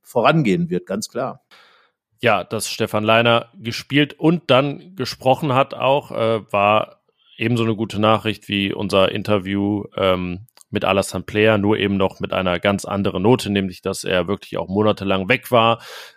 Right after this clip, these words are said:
Speaker 2: dass, äh, Stevie Leiner sich eben dieser, äh, Therapie unterziehen musste, um den Krebs zu besiegen. Das hat er geschafft. Ähm, für dreißig Einsatzminuten hat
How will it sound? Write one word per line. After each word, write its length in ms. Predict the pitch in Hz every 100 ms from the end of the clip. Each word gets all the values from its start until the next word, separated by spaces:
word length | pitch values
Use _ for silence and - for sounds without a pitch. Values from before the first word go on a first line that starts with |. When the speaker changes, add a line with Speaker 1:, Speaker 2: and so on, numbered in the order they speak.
| _
Speaker 2:
dass, 320 | - 101 - 104
äh, 380 | 101 101 98
Stevie 280 | 90 - 101
Leiner 580 | 101 101 104 101 101 -
sich 300 | 98 95 -
eben 220 | 98 98
dieser, 560 | 92 95 92 85 92 95
äh, 60 | - -
Therapie 400 | 101 98 - 107
unterziehen 480 | 104 98 - 101
musste, 300 | 98 98 -
um 120 | 95 92
den 140 | 98
Krebs 340 | - 147 -
zu 100 | -
besiegen. 380 | 123 110 151 175
Das 200 | 131 -
hat 120 | 120
er 100 | 113
geschafft. 600 | 104 - 135 156 - - -
Ähm, 300 | 113 110 101
für 160 | 110
dreißig 420 | 98 113 127 101
Einsatzminuten 840 | 110 113 110 - 110 120 - 110 107
hat 180 | 110